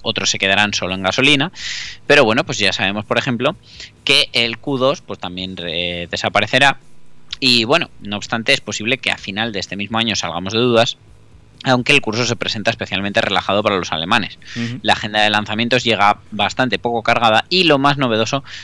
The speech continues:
Speaker 1: va a ser la llegada del Audi Q seis e-tron a finales de este mismo año, que podríamos decir que es la versión eléctrica del Q cinco. A partir de ahí es donde comenzará una especie de frenesí comercial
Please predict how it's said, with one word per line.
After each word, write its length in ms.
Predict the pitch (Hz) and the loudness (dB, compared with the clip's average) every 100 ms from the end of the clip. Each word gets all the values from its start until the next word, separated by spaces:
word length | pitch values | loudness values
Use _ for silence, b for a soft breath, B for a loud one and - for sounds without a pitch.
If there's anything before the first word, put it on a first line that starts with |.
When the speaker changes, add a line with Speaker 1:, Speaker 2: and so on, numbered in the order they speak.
| B 117 | B -2
Speaker 1:
va 40 | |
a 40 | 110 | -2
ser 120 | 113 | 2
la 140 | 107 | 2
llegada 320 | 98 98 113 | 4 4 4
del 160 | 117 101 | 2 0
Audi 260 | 107 120 - | 0 -2 -8
Q 280 | - 139 | -6 -2
seis 340 | 127 120 120 - | 0 2 0 -2
e-tron 400 | - 98 107 - B B | -4 -4 -4 -6 B B
a 80 | 92 | -8
finales 320 | - 95 107 | -2 0 0
de 60 | 104 | -2
este 160 | - 104 | -4 -4
mismo 240 | 101 107 | 0 2
año, 220 | 104 90 - | 2 -2 -6
que 100 | - | -2
podríamos 420 | 127 123 101 98 98 | 4 6 6 2 -4
decir 300 | 95 92 92 | -4 -4 -2
que 120 | 101 | -4
es 80 | 101 | 0
la 100 | 95 | 0
versión 480 | 90 - 90 95 - | 0 0 0 0 0
eléctrica 600 | 139 110 - 110 107 104 - | 2 2 0 -4 -2 -2 -4
del 220 | 113 92 | -8 -8
Q 140 | - | -8
cinco. 320 | - 107 85 - - B B B | -10 -10 -10 -18 -20 B B B
A 80 | - | -2
partir 320 | 98 110 104 | -2 -2 0
de 60 | |
ahí 180 | 95 143 | 2 4
es 100 | 127 | 2
donde 200 | 107 101 | 0 -6
comenzará 420 | 95 95 - 107 | -6 -8 -2 0
una 160 | 127 104 | 2 0
especie 480 | - 117 110 131 120 | 0 0 0 0 2
de 140 | 120 - | 0 0
frenesí 540 | 123 117 107 - 131 | -2 -2 0 -2 0
comercial 580 | 120 104 92 - 104 | 0 0 -4 -2 -2